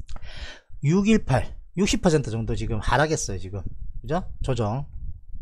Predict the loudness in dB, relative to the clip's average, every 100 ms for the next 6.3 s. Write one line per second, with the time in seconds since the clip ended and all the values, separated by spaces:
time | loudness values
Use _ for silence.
0 | 0 0 -4 -6 -6 -4 -4 -4 -2 0
1 | 2 0 -2 -4 -4 -8 -10 -16 _ -20
2 | -10 -10 -8 -10 -10 -12 -8 -6 -4 -4
3 | -4 -6 -8 -6 -4 -4 -4 -4 -8 -4
4 | -2 -2 -4 -2 -2 -2 -2 -4 -2 0
5 | 0 0 -4 -4 -6 -6 -6 -8 -8 -6
6 | -4 -4 -6